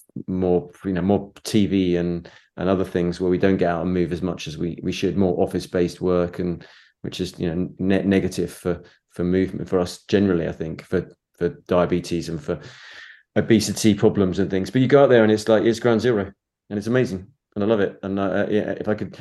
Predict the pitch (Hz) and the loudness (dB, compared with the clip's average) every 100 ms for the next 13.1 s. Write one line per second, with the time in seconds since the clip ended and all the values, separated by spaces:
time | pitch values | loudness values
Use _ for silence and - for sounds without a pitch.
0 | - 101 92 110 117 110 107 101 98 92 | -2 0 2 4 4 4 4 4 4 2
1 | 87 101 95 95 - 92 - 90 98 98 | 0 -4 -2 -6 -2 -2 -2 0 0 2
2 | 92 92 90 90 87 _ _ _ _ - | 0 -2 -2 -4 -6 _ _ _ _ 0
3 | 98 - - 104 101 98 98 95 92 90 | 0 0 0 0 2 0 2 2 2 -2
4 | - _ _ _ - - 98 - _ - | -8 _ _ _ -18 -8 -8 -8 _ -2
5 | 95 92 92 92 90 - 95 101 95 95 | 0 2 4 4 2 0 -2 0 0 -2
6 | - 90 95 - 87 _ - 107 104 - | -4 -4 -4 -4 -10 _ -4 -2 -2 -6
7 | - _ _ _ _ - 87 87 95 92 | -12 _ _ _ _ -6 -2 2 2 2
8 | 85 - 87 92 - - - _ _ _ | 0 -4 -4 -4 -4 -10 -18 _ _ _
9 | _ 92 80 87 95 85 - 95 87 - | _ -4 -2 0 0 0 2 0 0 -6
10 | _ _ _ _ _ _ _ _ _ - | _ _ _ _ _ _ _ _ _ -10
11 | 82 - _ 95 98 - 101 101 95 92 | -10 -10 _ -8 -4 -2 2 4 2 2
12 | 95 95 92 80 87 85 - 80 80 90 | 0 0 -4 -6 -6 -8 -6 -10 -8 -6
13 | 85 | -8